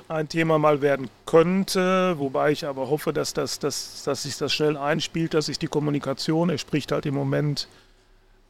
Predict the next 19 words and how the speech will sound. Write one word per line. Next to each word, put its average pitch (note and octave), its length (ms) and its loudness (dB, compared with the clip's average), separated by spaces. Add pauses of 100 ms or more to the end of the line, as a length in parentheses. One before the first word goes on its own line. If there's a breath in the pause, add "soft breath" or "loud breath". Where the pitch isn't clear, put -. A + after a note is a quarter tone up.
(120)
äh, C3 440 -2
Englisch F3+ 760 2 (320 soft breath)
und, C3 360 -12
äh, D3+ 160 -4
noch C3 240 -6
kein C3+ 240 -2
Deutsch, D#3 380 4
aber C3 120 -6
ich A#2+ 100 -6
denke D3 260 -6
mal, - 120 -8
dass - 180 -14
das - 240 -4
wird C#3 160 -4
sich, - 400 -16
das - 180 -8
wird D3 140 -4
sich A2+ 220 -8
regeln. E3+ 500 2